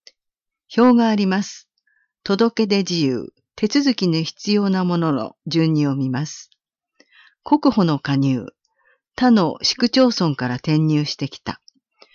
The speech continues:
転出証明書、市指定金融機関のキャッシュカード。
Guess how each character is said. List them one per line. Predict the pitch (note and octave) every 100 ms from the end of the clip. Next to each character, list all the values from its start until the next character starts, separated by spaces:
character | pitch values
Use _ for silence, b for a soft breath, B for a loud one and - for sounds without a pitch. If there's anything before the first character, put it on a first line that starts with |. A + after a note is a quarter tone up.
| b b -
転 | B3 C4
出 | - - B3
証 | - A3+ G#3
明 | G3+
書、 | G3 F#3+ F3 -
市 | - C#4
指 | B3+ -
定 | A#3+ A3+
金 | A#3 A3+ A3
融 | G#3+
機 | G#3 -
関 | F3+ C#3+
の | C3
キ | -
ャ | D3+
ッ |
シ | - -
ュ |
カ | F3
ー | C#3+
ド。 | A#2+ -